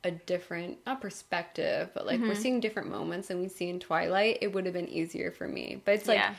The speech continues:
Speaker 1: when you're reading lines that you're so familiar with, it's, like, hard to, like, not then just, like, muscle memory,
Speaker 2: Yeah.
Speaker 1: like, think of it the same way.
Speaker 2: It is hard. Um,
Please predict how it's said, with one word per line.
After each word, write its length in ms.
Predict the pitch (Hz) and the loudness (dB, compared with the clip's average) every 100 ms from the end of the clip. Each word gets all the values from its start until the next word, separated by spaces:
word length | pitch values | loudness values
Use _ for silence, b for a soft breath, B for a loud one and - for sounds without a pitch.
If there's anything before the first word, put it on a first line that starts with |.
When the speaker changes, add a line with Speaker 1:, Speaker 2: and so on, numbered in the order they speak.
| - | 4
Speaker 1:
when 120 | 302 | 10
you're 100 | 320 247 | 10 8
reading 300 | 262 349 254 | 6 6 4
lines 300 | 220 220 220 | 2 2 0
that 60 | |
you're 100 | 202 | -4
so 180 | 202 190 | -2 -4
familiar 460 | - 190 180 185 208 | -2 -2 0 0 2
with, 260 | 220 240 240 B B B B 202 | 2 2 -2 B B B B -6
it's, 100 | - | 0
like, 140 | 190 | 0
hard 320 | - 185 190 - | 0 0 0 0
to, 100 | 214 | 0
like, 220 | 185 190 | 0 -2
not 320 | 170 - - | -4 -4 -4
then 160 | 175 170 | -4 -4
just, 240 | 170 - | -6 -2
like, 320 | - 123 - _ _ _ _ _ 185 | -2 -2 -6 _ _ _ _ _ -6
muscle 380 | 180 175 175 | -4 -4 -2
memory, 640 | 170 160 - 185 170 185 - | -2 -2 -4 -4 -4 -6 -2
Speaker 2:
Yeah. 340 | 214 196 175 202 | 0 2 2 0
Speaker 1:
like, 80 | - | 0
think 180 | 180 180 | -6 -6
of 120 | 175 | -6
it 140 | 165 - | -6 -8
the 60 | 175 | -12
same 320 | - 52 52 | -10 -8 -6
way. 400 | - - 208 202 | -6 -6 -6 -10
Speaker 2:
It 140 | 214 | -8
is 200 | 202 202 | -8 -10
hard. 540 | - 180 175 175 180 190 - _ _ _ _ _ _ _ - B B B B B B B - | -12 -10 -10 -10 -10 -12 -16 _ _ _ _ _ _ _ -20 B B B B B B B -2
Um, 760 | 220 214 214 214 208 208 208 | 0 2 2 0 -2 -2 -4